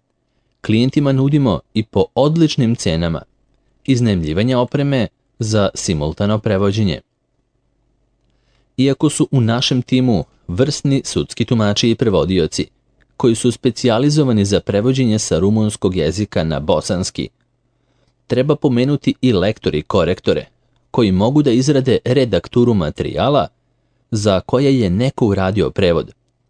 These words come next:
ali on nije profesionalan. Tu su takođe i stručnjaci zaduženi za sinhronizovanje, odnosno titlovanje prevedenih video i audio sadržaja,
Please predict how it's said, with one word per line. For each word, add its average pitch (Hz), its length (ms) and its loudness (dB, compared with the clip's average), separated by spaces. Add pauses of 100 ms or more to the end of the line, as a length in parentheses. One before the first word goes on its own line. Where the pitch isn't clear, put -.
ali 120 280 2
on 127 260 2
nije 110 360 0
profesionalan. 92 760 -2 (1300)
Tu 139 120 2
su 135 140 -2
takođe 123 520 2
i 127 100 0
stručnjaci - 680 -2
zaduženi 123 580 2
za 117 160 0
sinhronizovanje, 98 960 0 (340)
odnosno 117 460 0
titlovanje 139 640 0
prevedenih 120 600 2
video 98 540 0 (100)
i 120 160 0
audio 113 400 0
sadržaja, 95 560 -2